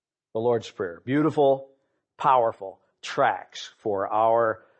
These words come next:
mind and, and thoughts and words to run on. I'd like to share now, just as we kind of wrap up these eight weeks together, just a few other encouraging tips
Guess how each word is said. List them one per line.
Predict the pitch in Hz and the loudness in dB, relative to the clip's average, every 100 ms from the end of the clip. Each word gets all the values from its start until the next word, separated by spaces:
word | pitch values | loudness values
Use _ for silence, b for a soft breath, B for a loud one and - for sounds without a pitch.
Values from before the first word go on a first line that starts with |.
| b b | b b
mind | 101 110 127 135 139 | -6 0 2 2 0
and, | 120 107 95 _ - | -4 -8 -12 _ -6
and | 117 107 101 98 | -4 -4 -8 -4
thoughts | 131 123 127 113 | 2 2 2 -8
and | 107 | -10
words | 107 104 - | -6 -6 -8
to | - | -10
run | 101 98 92 | -8 -8 -10
on. | 90 92 _ _ _ _ _ _ _ _ _ _ | -14 -20 _ _ _ _ _ _ _ _ _ _
I'd | 139 | -2
like | 175 220 | 0 0
to | 170 | -4
share | - 170 160 | 0 2 4
now, | 127 110 113 - - | 2 0 -2 -6 -8
just | 131 131 | -6 -2
as | 120 | -2
we | 123 | -4
kind | 110 120 | -4 -4
of | 107 | -4
wrap | 107 117 120 131 | 0 0 2 2
up | 143 - | 0 -2
these | 104 - | -16 -12
eight | 117 113 110 | -8 -8 -8
weeks | 110 104 - | -10 -10 -12
together, | 113 95 92 95 107 | -10 -6 -6 -6 -6
just | 262 262 | -8 -6
a | 180 | -8
few | - 180 143 | -6 -4 0
other | 131 135 - | 2 0 -4
encouraging | 120 101 - 147 143 113 113 101 - | -10 -10 -4 -2 -2 -4 -10 -12 -12
tips | - 113 - - - - | -6 -6 -6 -16 -16 -16